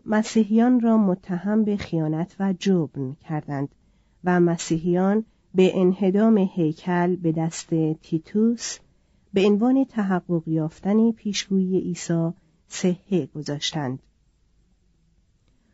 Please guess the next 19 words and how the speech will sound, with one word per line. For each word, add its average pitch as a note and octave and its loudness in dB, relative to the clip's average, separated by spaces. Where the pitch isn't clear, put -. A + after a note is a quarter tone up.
کینهٔ D#4 8
متقابل E3+ 2
در G3 2
دل A3+ 2
هر E3 -6
دو D#3 -6
طرف G#3 -4
مشتعل F3 -2
گشت - -10
و E3 -2
همین A3+ 2
کینه A#3 2
باعث F#3+ 0
نوشته F#3 0
شدن E3+ -2
تعصب E3+ -2
آمیزترین D#3+ -2
قسمت‌های A3+ -4
ادبیات D#3+ -4